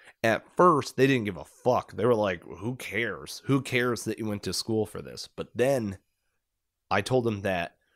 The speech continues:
my grandfather taught my father, who taught me, and that's how Marines learn weapons. And they fucking, they, they were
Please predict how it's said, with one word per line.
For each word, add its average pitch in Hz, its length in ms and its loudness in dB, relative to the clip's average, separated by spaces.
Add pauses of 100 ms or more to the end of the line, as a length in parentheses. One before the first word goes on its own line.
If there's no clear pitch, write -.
(180)
my 101 340 0
grandfather 101 840 -2
taught - 320 -4
my 82 160 -6
father, 90 680 -4
who 98 140 -6
taught 90 320 -6
me, 87 520 -12
and 85 160 -10
that's 107 240 -2
how 104 120 -2
Marines 90 560 -6
learn 82 360 -10
weapons. - 560 -10 (580)
And 90 240 -4
they 98 300 4 (400)
fucking, 101 520 4 (480)
they, 117 280 6
they 113 360 4
were 98 200 4